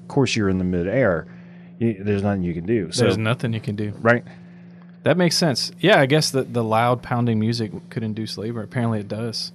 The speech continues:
Speaker 1: Yeah.
Speaker 2: So, you know, watch out. You bring up the pro-life question. I think that's interesting, 'cause it is funny to me to see an article like this where we're celebrating the birth of a baby, uh, at a time when the nation is,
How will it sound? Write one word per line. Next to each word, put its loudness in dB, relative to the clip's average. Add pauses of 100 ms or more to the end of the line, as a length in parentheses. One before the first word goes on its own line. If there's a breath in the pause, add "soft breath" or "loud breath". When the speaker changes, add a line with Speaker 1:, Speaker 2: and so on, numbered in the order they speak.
(160)
Speaker 1:
Yeah. -2
Speaker 2:
So, 0 (160)
you 0
know, 0
watch -2
out. 2 (340 loud breath)
You 0
bring 8
up 4
the 4
pro-life 4
question. 0
I 0
think -2
that's -4
interesting, -4
'cause 0
it 2
is 2
funny 2
to 6
me 4
to 4
see 0
an 2
article 2
like 2
this 0
where 0 (680 loud breath)
we're 2
celebrating 4
the 0
birth 0
of -2
a 0
baby, -2 (760 loud breath)
uh, 0
at 4
a 0
time 0
when 2
the 2
nation 0
is, -4